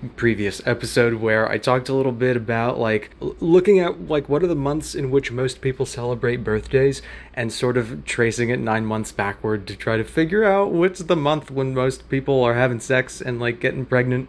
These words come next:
And a listener wrote in, "As you are all welcome to do," and he pointed something out. He said, "In reference to the Home Alone Can't Sleep episode,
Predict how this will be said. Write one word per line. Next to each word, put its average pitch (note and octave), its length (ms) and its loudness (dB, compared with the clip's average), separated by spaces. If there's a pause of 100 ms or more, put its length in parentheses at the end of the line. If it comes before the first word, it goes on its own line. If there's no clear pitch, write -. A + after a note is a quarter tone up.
(120)
And E3+ 280 6
a F#3+ 40 6
listener G3 360 4
wrote F#3 240 4
in, C3 340 2
"As A2 240 -4
you A#2+ 300 2
are A#2+ 160 2
all C3+ 260 2
welcome C3+ 400 2
to A#2+ 80 -6
do," B2 320 -2 (340)
and D3 220 2
he C#3+ 60 0
pointed E3 360 4
something B2 360 0
out. G2 220 -2
He A2 120 -8
said, A2+ 360 -2 (200)
"In C3 140 2
reference F#3 380 4
to D3+ 80 -2
the C#3 120 2
Home D#3 180 0
Alone C3 420 2
Can't B2+ 340 -4
Sleep B2+ 320 -4
episode, G2 500 -4